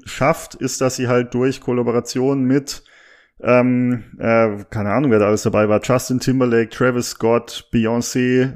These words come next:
Rita Ora, die Rolling Stones, also sie machen einfach mit jedem irgendwo eine Kollaboration, laden da die Marke auf und gehen in alle möglichen Subkulturen rein. Sport, Music, Art und Fashion, wie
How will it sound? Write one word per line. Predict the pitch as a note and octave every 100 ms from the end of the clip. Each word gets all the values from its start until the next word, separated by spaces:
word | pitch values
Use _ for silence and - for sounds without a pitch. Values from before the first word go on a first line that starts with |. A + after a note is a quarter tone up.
| -
Rita | G2 C3 C#3+ C3+
Ora, | D#2 A#2+ B2 A#2+ A#2 A#2 - _ -
die |
Rolling | A#2 B2 D3+ D3
Stones, | - A#2 A#2+ C3 B2
also | G2+ A#2+
sie |
machen | C3 C3+ C3
einfach | C#3 B2+
mit | C#3+ -
jedem | B2 D3+ E3 E3+ - - _ _ -
irgendwo | C#3 C#3+ C#3 C#3+
eine | C3+
Kollaboration, | - C#3 C3 B2 A#2+ B2+ D3 E3
laden | B2+ C3+ D3
da | C3+
die | B2
Marke | A#2 D3 E3+ A#2+
auf | C3 C3+
und | B2+
gehen | B2+
in | B2
alle | - C#3+
möglichen | D3 C#3+ - C#3
Subkulturen | B2+ E3+ - C3 A#2 B2+ C3
rein. | B2 B2+ D#3 D#3 - _ _ _
Sport, | - - C#3 C#3
Music, | C#3 D3+ D3 -
Art | A#2+ C3 B2
und | A#2
Fashion, | C#3+ D3 F3+ E3+ -
wie | C3+ D3